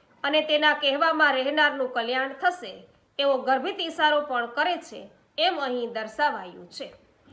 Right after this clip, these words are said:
તો વૈષ્ણવો, અહીં વાર્તા પ્રસંગ છે પેલો પૂર્ણ થાય છે.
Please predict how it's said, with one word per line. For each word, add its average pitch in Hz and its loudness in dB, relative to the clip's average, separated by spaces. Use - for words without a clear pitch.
તો 330 0
વૈષ્ણવો, 320 0
અહીં 339 -2
વાર્તા 370 4
પ્રસંગ 330 -2
છે 320 0
પેલો 285 -2
પૂર્ણ 285 -2
થાય 330 -2
છે. 330 -6